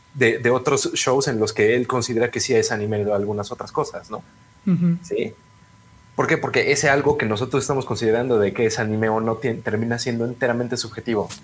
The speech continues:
Speaker 2: Claro. Sí, y el debate siempre es eso, ¿no? ¿Qué cuenta como anime? ¿Es subjetivo o no subjetivo? Yo con esta tablita lo que quiero definir es ciertos parámetros.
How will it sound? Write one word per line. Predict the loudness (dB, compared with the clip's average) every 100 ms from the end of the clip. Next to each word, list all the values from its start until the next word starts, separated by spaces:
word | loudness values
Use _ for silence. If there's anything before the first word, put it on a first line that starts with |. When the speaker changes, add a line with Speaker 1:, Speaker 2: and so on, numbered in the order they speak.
| -12 -12 -14 -20 -6
Speaker 2:
Claro. | 0 0 -2 -6 -16 -20 -20 -20 -20 -20 -20 -20 -20 -20 -4
Sí, | 0 2 4
y | 4
el | 4
debate | 4 2 0
siempre | 0 0 0
es | -2
eso, | -2 0
¿no? | 0 0 0
¿Qué | -2
cuenta | 0 0 0
como | 0 2 2
anime? | 2 0 0 -2 -2
¿Es | -2
subjetivo | -2 -2 -2 0 2 2
o | 2
no | 0
subjetivo? | 0 -2 0 0 0 -2 -14 -20 -10 2
Yo | 4 6 4 0 -2
con | 0 2
esta | 2 0 0
tablita | 0 2 0 0
lo | 0
que | -2
quiero | 0 2 2
definir | 0 0 2 2
es | 0 0
ciertos | -2 -4 -4
parámetros. | -2 0 0 -2 -6